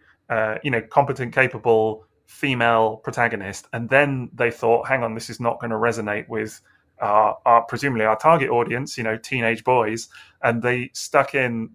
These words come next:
the Sam Wit-, Witty character, to, Witwicky character, to kind of be, uh, you know, relatable or whatever, and made him a complete hapless schmuck.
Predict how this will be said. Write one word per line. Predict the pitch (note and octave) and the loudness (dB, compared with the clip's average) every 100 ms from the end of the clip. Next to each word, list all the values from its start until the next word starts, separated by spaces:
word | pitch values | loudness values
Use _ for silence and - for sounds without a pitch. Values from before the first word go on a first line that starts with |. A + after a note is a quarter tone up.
| A#2+ | -8
the | A#2 A2 A2 G#2+ - | -4 -2 -4 -6 -8
Sam | - C#3+ B2+ A2+ A2+ | 0 0 0 -4 -6
Wit-, | C3+ - | -8 -4
Witty | C#3 B2+ | -6 -6
character, | A#2 G#2+ - - G2+ G2+ | -2 -2 -2 -6 -8 -8
to, | - - | -12 -4
Witwicky | C#3 - C3 A#2 | -4 -2 -6 -8
character, | - G#2+ - A2+ | -6 -6 -6 -12
to | - | -12
kind | - A#2+ | -4 -2
of | A#2 - | -2 -2
be, | A#2+ A2 G#2 _ _ _ - | -2 -2 -6 _ _ _ -4
uh, | A2 G#2+ G#2 A2+ - - | 0 0 0 -6 -10 -16
you | C#3 B2 | -6 -2
know, | A2 | 2
relatable | A#2 A#2+ B2+ - | 2 2 0 -6
or | G3 - A2 | -6 -4 -4
whatever, | B2 B2 G#2+ | -2 -2 -2
and | G#2+ A2+ | -6 -4
made | A2+ A2+ | -4 -4
him | G#2+ | -6
a | G#2 | -8
complete | - A#2 C3 A#2+ | -12 -6 -6 -4
hapless | - A#2 - A2 | -2 -4 -4 -8
schmuck. | - C3 A2 | -6 0 0